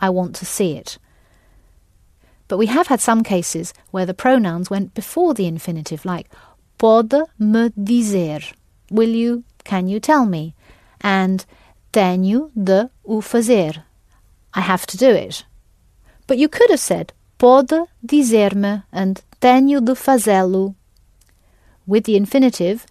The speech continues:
you'll never be wrong if you hook it on. Now, as we said just now, "When shall we see each other tomorrow? At what time shall we see each other tomorrow?" You notice that we can use the present tense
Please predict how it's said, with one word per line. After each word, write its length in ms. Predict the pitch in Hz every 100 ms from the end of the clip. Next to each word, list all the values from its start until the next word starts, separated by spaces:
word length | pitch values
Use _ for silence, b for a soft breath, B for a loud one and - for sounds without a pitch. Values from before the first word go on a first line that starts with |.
| b b -
you'll 280 | 196 180
never 480 | 185 208 302 370 285
be 180 | 247 226
wrong 500 | 196 202 202 208 208
if 240 | - 190 -
you 160 | 165
hook 320 | 135 - 196 190
it 120 | 180
on. 380 | 170 160 156 - _ _ _ _ _ _ _ _ _ _ _ _ _ _ _ _ _ _ _ -
Now, 200 | 254 277
as 100 | 349
we 120 | 359
said 340 | - 294 254
just 240 | - 247 247
now, 420 | 247 190 156 185 _ _ _
"When 300 | 190 226 220
shall 180 | 208 226
we 120 | 208
see 220 | 196 226
each 160 | 196 -
other 160 | 185 180
tomorrow? 520 | 208 202 180 147 160
At 120 | -
what 140 | 202 -
time 240 | 202 190
shall 140 | 185
we 80 | 180
see 160 | - 180
each 140 | -
other 120 | 175
tomorrow?" 460 | 175 196 185 160 156
You 140 | 196 214
notice 340 | 226 - 226
that 100 | -
we 100 | 220
can 180 | - 226
use 300 | 226 285 262
the 80 | -
present 380 | - 185 156 -
tense 460 | 175 156 190 -